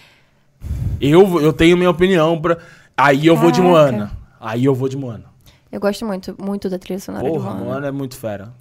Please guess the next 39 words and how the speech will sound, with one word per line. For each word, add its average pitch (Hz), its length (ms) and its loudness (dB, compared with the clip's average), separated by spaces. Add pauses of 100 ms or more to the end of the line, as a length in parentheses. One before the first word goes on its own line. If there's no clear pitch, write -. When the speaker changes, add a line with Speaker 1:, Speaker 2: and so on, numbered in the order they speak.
(140)
Speaker 1:
Trilha 113 160 -10
Speaker 2:
Mas 220 60 -10
Speaker 1:
sonora. 240 200 0
Speaker 2:
eu 226 80 4
acho 254 120 -4
que 262 80 -2
eu 240 40 -2
sei 240 220 -6 (320)
todas 277 460 2
as 277 160 -2
músicas 220 360 -8
de 214 80 -12
Frozen 180 520 -12 (160)
e 190 60 -18
talvez 190 280 -8
não 214 200 -6
saiba 220 320 0
todas 226 600 0
as 214 380 -12
de 202 100 -14
Moana. 214 240 -4
Speaker 1:
Sim, 147 240 -4
Speaker 2:
Mas 240 140 -2
Speaker 1:
sim. 311 60 -2
Speaker 2:
isso - 120 -4
é 302 40 2
muito 320 200 -4
do 403 120 -4
marketing 202 480 -2
também. 175 340 -6
Speaker 1:
Caralho, 123 300 -6
o, 147 80 -6
então, 123 280 -6
o 147 100 0
marketing 196 580 0
que - 80 -10
fizeram 147 320 4
com 135 160 -6
Frozen 139 540 2